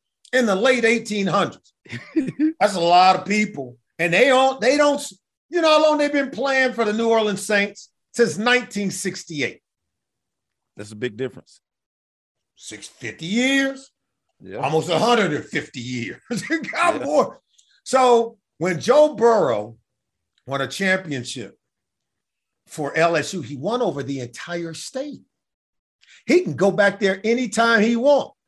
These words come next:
Speaker 1: And oh, by the way, 'cause we'll talk about this later,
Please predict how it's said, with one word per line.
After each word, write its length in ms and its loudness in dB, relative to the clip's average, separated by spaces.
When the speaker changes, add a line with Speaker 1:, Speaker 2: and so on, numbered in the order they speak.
Speaker 1:
And 160 4
oh, 280 6
by 260 6
the 120 2
way, 240 4
'cause 180 -2
we'll 180 -2
talk 260 4
about 340 0
this 220 -6
later, 420 2